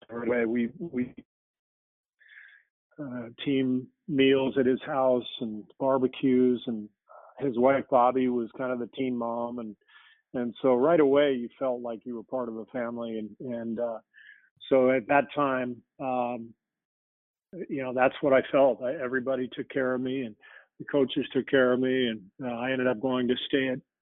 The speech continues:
Coach Olson's house, uh, for a couple of nights. And, um, you know, it was my, uh, definitely my, my family, uh, away from home. So I was lucky to have, have all those people in my life.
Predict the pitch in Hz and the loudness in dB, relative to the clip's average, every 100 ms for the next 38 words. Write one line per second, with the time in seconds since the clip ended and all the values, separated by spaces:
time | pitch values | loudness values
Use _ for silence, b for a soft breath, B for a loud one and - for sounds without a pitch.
0 | - 139 123 147 131 - 117 139 135 127 | -8 -6 -4 -2 -4 -6 -8 -2 0 0
1 | - - _ B B B B B 143 131 | -6 -18 _ B B B B B -6 -2
2 | 127 127 127 113 139 - 147 123 135 127 | 0 0 -4 -2 -2 2 2 4 2 4
3 | 131 131 131 - - _ - 127 120 120 | 4 4 2 -8 -12 _ -12 -10 -8 -4
4 | 120 120 120 117 98 _ _ _ b b | 2 4 6 2 -2 _ _ _ b b
5 | b b b _ 165 160 143 147 147 139 | b b b _ 4 6 6 4 0 -2
6 | 139 143 139 139 135 131 _ _ _ - | -2 0 2 2 0 -4 _ _ _ -6
7 | 151 170 151 131 123 - - 131 - 143 | -6 -6 -10 -10 -14 -16 -16 -14 -6 -2
8 | 131 135 131 127 123 123 120 113 _ _ | 0 2 4 4 4 2 -2 -6 _ _
9 | _ - 127 131 139 - 120 135 151 123 | _ -8 0 4 4 2 -4 -2 -2 -4
10 | 117 - 147 127 123 127 117 135 - 120 | -8 -8 -4 -2 -2 -4 0 0 2 0
11 | 117 123 113 - _ _ _ _ _ _ | 0 -2 -4 -12 _ _ _ _ _ _
12 | _ 135 131 123 123 120 - 131 - 123 | _ 0 0 0 2 0 2 0 2 0
13 | 113 113 117 120 | -2 -4 -2 -2